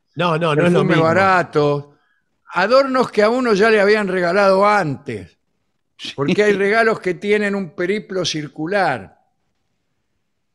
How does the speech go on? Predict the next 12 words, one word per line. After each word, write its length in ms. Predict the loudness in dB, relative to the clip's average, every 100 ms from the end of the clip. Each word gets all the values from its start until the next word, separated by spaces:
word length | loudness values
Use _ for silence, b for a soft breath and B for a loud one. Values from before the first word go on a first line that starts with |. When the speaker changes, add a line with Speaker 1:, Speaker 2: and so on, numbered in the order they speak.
| _ _
Speaker 2:
Vos 180 | -4 0
Speaker 3:
Sí, 60 |
Speaker 2:
lo, 120 | 0 -2
lo 40 |
Speaker 3:
señor. 260 | -2 -2 -2
Speaker 2:
regalás 480 | 0 0 0 0 -2
a 80 |
un 140 | -4 -4
amigo 640 | -4 -4 -4 -4 -4 -4
para 180 | -6 -8
su 120 | -10
cumpleaños 920 | -12 -12 -8 -4 -2 -4 -6 -8 -10